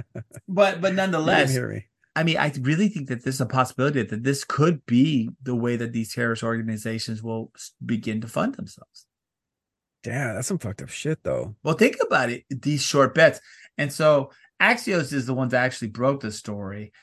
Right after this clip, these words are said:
Speaker 1: And then, of course, the Israeli government, um,
Speaker 2: It's, it's like if,
Speaker 1: they
Speaker 2: um,
Speaker 1: denied it. They're like, "Oh, no, that, that, that, that didn't happen. No, uh-uh.
Speaker 2: It's like
Speaker 1: No."
Speaker 2: if, um, like if somebody in Saudi Arabia shorted, uh, Cantor Fitzgerald right before nine eleven.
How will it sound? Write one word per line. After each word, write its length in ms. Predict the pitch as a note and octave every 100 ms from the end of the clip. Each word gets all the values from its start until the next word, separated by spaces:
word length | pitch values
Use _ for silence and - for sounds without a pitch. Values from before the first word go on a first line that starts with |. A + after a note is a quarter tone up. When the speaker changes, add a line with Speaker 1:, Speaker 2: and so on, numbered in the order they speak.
| _ _ -
Speaker 1:
And 140 | C3
then, 120 | C#3+ C#3+
of 100 | C#3
course, 460 | B2+ B2 A#2+ A#2+
the 480 | - A2+ A2 A2 G#2+ A#2+
Israeli 480 | A2+ B2+ C3+ A#2
government, 680 | G#2+ B2 C3 A#2 G#2+ F#2+ F2 _ _ _ _ _ -
um, 420 | G#2+ G#2+ G#2 G2 -
Speaker 2:
It's, 120 | -
it's 220 | B3 -
like 220 | C#4 C4+ G#3+
if, 160 | -
Speaker 1:
they 320 | F3+ C#3 D3+
Speaker 2:
um, 60 | D3+
Speaker 1:
denied 440 | C3+ A2+ G2+ G2
it. 100 | F#2
They're 180 | A2+ A#2+
like, 160 | A2 A#2+
"Oh, 200 | D#3+ D3
no, 180 | C#3 C3
that, 220 | C#3 C#3+
that, 300 | D#3 D3 C#3
that, 240 | D3 D#3+ D#3+
that 200 | E3+ D3+
didn't 200 | D#3+ D3
happen. 460 | C#3 C3+ C3 C3
No, 440 | C3+ C3+ C3+ C3 - _
uh-uh. 460 | C3+ - C3 B2 A#2+
Speaker 2:
It's 160 | F3+ -
like 160 | C#4 C3+
Speaker 1:
No." 200 | G3 C3
Speaker 2:
if, 40 |
um, 340 | D3 A#2+ G2+ G2 _ _ _ _ _ _ _ _ _ _ -
like 180 | D3+ D3+
if 140 | C#3 - C#3
somebody 380 | C#3 F#3+ F#3+ F#3+
in 60 | D3
Saudi 240 | E3 D#3
Arabia 480 | C3 C#3+ C3+ B2+ A#2+
shorted, 480 | - C#3+ C#3 C#3 C3
uh, 140 | B2
Cantor 320 | - C#3+ C#3
Fitzgerald 600 | B2+ A2+ G#2 B2 B2 A2
right 160 | A#2 B2+
before 240 | B2+ A#2
nine 140 | A#2 A2+
eleven. 440 | G#2+ G#2 C#2+